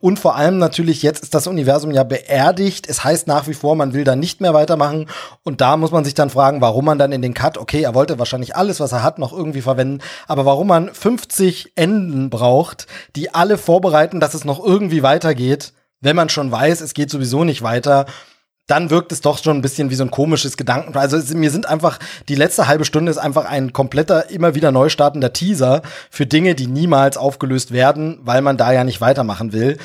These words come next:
Ähm, und das finde ich dann schon ein bisschen absurd, äh, inklusive des Jared Leto Joker, der einfach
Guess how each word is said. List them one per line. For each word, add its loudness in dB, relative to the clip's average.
Ähm, 0
und -8
das 0
finde 2
ich -2
dann 2
schon 0
ein 0
bisschen -2
absurd, 2
äh, 2
inklusive -2
des 0
Jared 2
Leto -2
Joker, 2
der 2
einfach -2